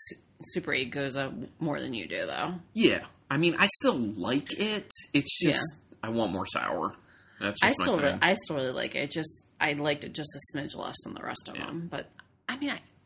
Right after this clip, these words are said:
Speaker 1: this is, we will enjoy all of these for
Speaker 2: Yeah,
Speaker 1: sure.
Speaker 2: this is, this is a very good lineup.
Speaker 1: Yeah.
Speaker 2: I, I think we, I think we chose very well.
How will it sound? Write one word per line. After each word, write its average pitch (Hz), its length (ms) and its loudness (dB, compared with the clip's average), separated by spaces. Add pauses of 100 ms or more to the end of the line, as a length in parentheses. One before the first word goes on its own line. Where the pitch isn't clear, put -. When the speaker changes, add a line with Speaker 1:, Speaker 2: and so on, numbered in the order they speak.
(840)
Speaker 1:
this 196 100 -6
is, 185 280 -2
we 180 180 -2
will 160 360 2
enjoy 139 520 -2
all 92 220 -4
of 85 100 -12
these 95 220 -8 (120)
for - 80 -4
Speaker 2:
Yeah, 233 100 4
Speaker 1:
sure. 107 120 2
Speaker 2:
this 139 80 0
is, 120 200 -2
this 107 180 0
is 107 160 -2
a 95 40 -2
very 87 300 2
good 87 140 -2
lineup. 69 460 -2
Speaker 1:
Yeah. - 180 -8 (140)
Speaker 2:
I, 92 140 0 (140)
I 101 40 -8 (220)
think 107 240 0
we, 101 140 2
I - 540 -14
think 294 160 -2
we 214 140 -2
chose 151 380 4
very 107 320 2
well. - 340 -4